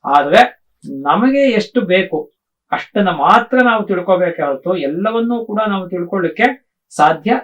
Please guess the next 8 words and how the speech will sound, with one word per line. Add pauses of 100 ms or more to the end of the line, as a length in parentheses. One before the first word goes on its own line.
(120)
ಇಲ್ಲ. (460)
ಮತ್ತೆ
ಇನ್ನೂ
ಒಂದು
ಏನು
ಅಂದ್ರೆ (220)
ಈ
ಗ್ರಹಣ